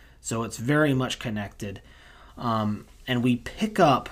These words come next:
with our beloved characters as they live out what seems to be,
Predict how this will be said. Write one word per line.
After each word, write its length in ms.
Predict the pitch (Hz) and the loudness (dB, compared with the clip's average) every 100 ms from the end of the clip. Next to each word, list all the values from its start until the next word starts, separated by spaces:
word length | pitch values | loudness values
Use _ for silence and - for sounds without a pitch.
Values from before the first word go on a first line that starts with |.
| - - | -12 -4
with 120 | 143 | 0
our 200 | 127 135 | 2 2
beloved 640 | 120 113 120 147 147 135 | 2 0 2 2 2 0
characters 720 | - - 120 107 - 101 95 - | -4 -4 -4 -4 -8 -10 -10 -8
as 260 | 110 117 | -6 -2
they 160 | 127 127 | 2 2
live 240 | 131 143 | 2 2
out 380 | 127 117 113 - - - - | 2 2 0 -4 -18 -12 -8
what 160 | - | -4
seems 380 | - 440 508 494 | -4 -2 -4 -4
to 80 | 359 | 0
be, 400 | 247 240 240 | 4 6 4